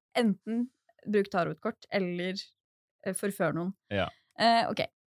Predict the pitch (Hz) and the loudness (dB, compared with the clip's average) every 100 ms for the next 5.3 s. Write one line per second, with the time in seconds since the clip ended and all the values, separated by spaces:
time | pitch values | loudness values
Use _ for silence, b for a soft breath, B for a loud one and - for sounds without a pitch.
0 | _ 214 302 311 269 320 339 277 247 233 | _ -4 0 2 4 6 4 4 0 0
1 | 247 - 247 185 165 - 202 185 - 175 | 0 0 0 0 -2 -2 -2 -2 -2 -6
2 | - - 277 247 208 190 196 226 233 226 | -4 -2 0 2 2 2 2 2 4 2
3 | 175 196 226 262 - 196 220 202 214 208 | 2 -2 0 0 0 0 2 2 2 4
4 | 226 170 - 175 175 196 196 - - - | 4 2 -2 -4 -2 -2 -4 -6 -6 -6
5 | - 240 302 | -2 2 4